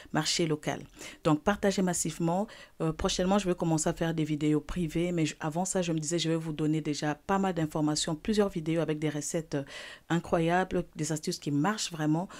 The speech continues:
Donc, c'est pour ça que je vous invite à partager massivement autour de vous pour que tout le monde soit au courant de cette recette, sache comment réaliser cette recette. Bonsoir tout le monde,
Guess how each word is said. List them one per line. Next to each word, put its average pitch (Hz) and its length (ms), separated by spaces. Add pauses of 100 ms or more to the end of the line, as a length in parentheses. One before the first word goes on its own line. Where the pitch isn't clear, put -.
(200)
Donc, 160 280
c'est - 140
pour - 160
ça 185 120
que 175 40
je 175 60
vous 151 160
invite 143 340
à 165 100
partager 160 600
massivement 175 680
autour 151 300
de 143 80
vous 151 280 (440)
pour - 160
que 165 80
tout 190 240
le 180 80
monde 165 360
soit - 280
au 147 60
courant 151 640
de 151 200
cette 156 320
recette, 156 540
sache 156 320
comment 147 260
réaliser 143 380
cette 139 240
recette. - 440 (480)
Bonsoir 214 540
tout 180 120
le 160 60
monde, 175 360